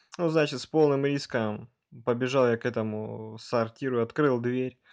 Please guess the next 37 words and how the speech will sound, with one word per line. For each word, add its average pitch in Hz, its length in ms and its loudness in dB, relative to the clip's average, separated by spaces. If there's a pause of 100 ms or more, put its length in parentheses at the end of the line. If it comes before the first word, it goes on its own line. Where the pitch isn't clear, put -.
(180)
Запах 127 420 0
был 123 160 -2
такой, 123 340 -2
как 120 140 -10
будто 123 200 -2
они 117 140 0
там 113 100 0
своих 117 320 -4
родителей 120 400 0
похоронили. 107 720 -4 (520)
Начал 160 320 0
засыпать 135 520 0
дрожжи, 120 640 -2
сбивая 120 500 0
мешки 117 440 -6
с - 140 -14
ними, 117 200 -4
чтоб - 300 -10
лучший 123 300 -4
эффект 117 260 -4
был. - 280 -14 (440)
И 143 100 -4
быстро 147 340 -2
побежал 123 380 0
обратно, 113 420 0
закрыв 104 360 -8
туалет. 107 520 -4 (460)
Сели 156 280 0
мы 139 120 -2
с - 60 -12
пацанами 127 560 0
у 113 80 0
забора 117 380 2
под 110 220 -2
яблоней, 117 500 -2
давай 110 320 2
наблюдать. 110 500 -2